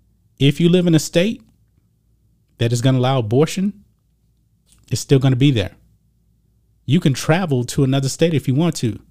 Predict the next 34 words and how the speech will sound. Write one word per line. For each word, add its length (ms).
You 100
even 140
have 240
woke 240
corporations. 720
If 160
you 80
work 240
for 180
one 160
of 60
these 180
woke 240
corporations, 680
they 120
say 180
that 220
they 100
will 140
actually 420
pay 260
for 140
you 300
to 120
go 200
and 80
end 160
the 60
life 300
of 80
your 100
unborn, 460
unborn 340
child. 300